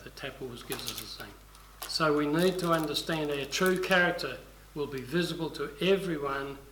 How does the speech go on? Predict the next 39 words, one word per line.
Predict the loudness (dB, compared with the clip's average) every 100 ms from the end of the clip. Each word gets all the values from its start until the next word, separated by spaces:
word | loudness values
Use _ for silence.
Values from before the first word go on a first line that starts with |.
| -20 -12
by | -6 -6 -4
the | -2
speech | 0 2 8 8 8 0 -2 -10 -20 -20 -20 -10
that | -10 -6 -4
is | -4
coming | -2 -4 -2 -4
out | -4
of | -8
our | -8
mouth. | -8 -8 -10 -10
Our, | -10 -10 -8 -6
our | -4 8 10
unguarded | 10 10 8 8 4 2
words | 4 8 8 6 -4 -8 -18 -20 -12 -2
are | 0
the | 0
true | 4 8 8 8
evidence | 6 6 2 0 -4
of | -4
our | -6
character. | 0 4 6 4 -6 -14 -20 -20 -20 -20 -20 -20 -20 -20 -20 -20 -20 -20 -20 -20 -20 -10
And | 2
notice | 4 4 2
that | -4
Jesus | 0 0 0 -2 0
said | 0 -2
we | -4 -6
shall | -4 -6
have | -4 -6 -4
to | -6
render | -2 -4 -2 -4
an | -6
account | -6 -4 -4
of | -4 -8 6
every | 8 8 4 0
careless | 0 0 0 -4 -6
word | -4 -4 -6
we | -6
utter. | -6 -8